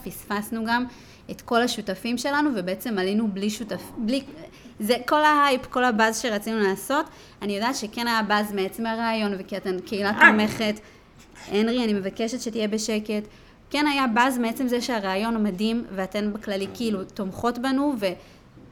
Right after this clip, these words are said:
Speaker 1: אבל אנחנו רצינו להגיע פה לסקיילים שלא רק של הקהל שלנו, לבוא באמת עם בשו-, זאת אומרת, באנו עם בשורה גדולה, אנחנו משיקות מועדון צרכנות לעצמאיות, לא רצינו שזה יהיה רק לקהילה שלנו, אלא משהו שהוא גדול יותר,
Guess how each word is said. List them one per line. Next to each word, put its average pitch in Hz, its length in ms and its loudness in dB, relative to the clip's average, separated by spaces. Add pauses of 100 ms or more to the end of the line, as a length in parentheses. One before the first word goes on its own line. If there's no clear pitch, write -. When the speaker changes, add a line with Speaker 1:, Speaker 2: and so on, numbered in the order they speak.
(120)
Speaker 1:
אבל 196 140 -2
אנחנו 190 300 0
רצינו 254 260 0
להגיע 220 320 0
פה 202 80 0
לסקיילים 214 600 -2
שלא 208 360 -2
רק 226 160 0
של 208 160 -2
הקהל 202 420 -2
שלנו, 208 520 -2 (840)
לבוא 220 280 4
באמת 226 260 0
עם 254 120 2
בשו-, - 260 -2 (840)
זאת - 120 -10
אומרת, 202 240 -2
באנו 220 260 4
עם 285 80 4
בשורה 233 320 2
גדולה, 233 400 2
אנחנו 208 240 0
משיקות 269 520 -2
מועדון 226 500 0 (160)
צרכנות 220 500 -6
לעצמאיות, 247 520 -2
לא 247 120 -2
רצינו 294 220 0
שזה 262 200 -2
יהיה 254 100 2
רק 254 220 -2
לקהילה 240 480 -2
שלנו, 240 360 -2
אלא 185 100 -2
משהו 233 260 -4
שהוא 190 260 -4
גדול 185 280 -2
יותר, 320 300 -2